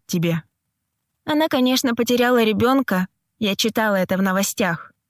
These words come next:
Но это не значит, что скоро она снова не забеременеет, мам. Так что любимой дочкой мне быть недолго. Я знаю про все то, как это бывает у разводящихся пар.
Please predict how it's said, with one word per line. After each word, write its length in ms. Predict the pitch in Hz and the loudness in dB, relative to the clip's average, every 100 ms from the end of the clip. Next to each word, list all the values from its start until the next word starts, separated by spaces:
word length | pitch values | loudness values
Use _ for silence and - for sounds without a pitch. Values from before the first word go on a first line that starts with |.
| _ - | _ -2
Но 140 | 214 | -2
это 180 | 220 233 | 0 2
не 160 | 240 | 2
значит, 380 | 233 262 269 226 | 2 0 0 -2
что 180 | - 214 | -2 -2
скоро 320 | - 269 262 | -2 0 0
она 220 | 208 202 | 0 0
снова 320 | 196 262 254 202 | -2 0 0 2
не 120 | 196 | 0
забеременеет, 760 | 202 202 233 240 202 185 180 233 | 0 0 2 2 2 0 0 0
мам. 340 | 214 185 190 - _ _ | 0 0 -4 -10 _ _
Так 180 | - 214 | -8 -6
что 200 | - 220 | -2 0
любимой 440 | 220 208 226 214 | 0 0 0 0
дочкой 440 | 202 233 254 - 196 | 2 2 0 0 0
мне 200 | 196 196 | 0 0
быть 220 | 190 185 | -2 -2
недолго. 640 | 220 214 214 185 175 170 - _ _ _ _ _ | -2 0 0 0 0 -4 -6 _ _ _ _ _
Я 180 | 254 240 | -2 0
знаю 300 | 285 294 233 | 2 2 2
про 160 | 226 | -2
все 280 | 208 - 240 - | -2 0 0 0
то, 200 | 294 277 | -2 0
как 240 | - 202 | -2 -4
это 140 | 208 208 | -2 0
бывает 440 | 220 220 226 214 | 0 2 0 0
у 40 | |
разводящихся 760 | 208 208 226 220 202 202 - 220 | -2 0 0 0 0 -2 -2 -2
пар. 340 | 226 208 175 | 0 -2 -4